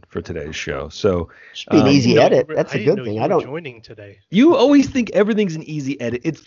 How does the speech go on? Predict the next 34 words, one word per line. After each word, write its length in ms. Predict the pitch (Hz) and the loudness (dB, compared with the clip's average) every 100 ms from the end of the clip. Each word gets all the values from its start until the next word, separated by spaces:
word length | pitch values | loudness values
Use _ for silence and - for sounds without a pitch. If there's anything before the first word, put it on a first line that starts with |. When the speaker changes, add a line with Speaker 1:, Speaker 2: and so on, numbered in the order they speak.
| - | -14
Speaker 1:
it's 320 | 185 165 180 | -14 -14 -12
really 300 | 180 339 320 | -2 0 0
easy 320 | 175 247 240 | -2 -2 0
when 160 | 156 151 | -2 -2
you 60 | |
don't 180 | 139 160 | 0 0
have 160 | 170 139 | 0 -2
to 80 | 117 | -2
do 260 | 131 190 | 2 4
it. 140 | 131 - _ _ _ _ _ | 2 -4 _ _ _ _ _
Yeah, 140 | 180 98 | -8 -6
oh, 120 | 110 | -4
it 120 | 117 | -4
should 80 | 139 | -4
Speaker 2:
Oh. 140 | 160 170 | -2 -4
Speaker 1:
be, 20 | |
should 180 | - 156 | -4 -4
be 60 | |
no 140 | 175 202 | -2 -2
problem. 300 | 170 269 247 | 0 -2 -4
You 80 | - | -2
can 100 | 208 | -2
just 140 | 214 | -2
press 160 | 160 147 | 0 2
Speaker 2:
I, 100 | 220 | 2
Speaker 1:
a 20 | |
button 220 | 147 120 | -2 -6
and 60 | 131 | 0
Speaker 2:
by 140 | 151 | 2
Speaker 1:
start 40 | 147 | 2
Speaker 2:
the 60 | 139 | 2
Speaker 1:
the 60 | 151 | 0
Speaker 2:
way, 120 | 127 | 0
Speaker 1:
podcast. 220 | 90 104 | -6 -16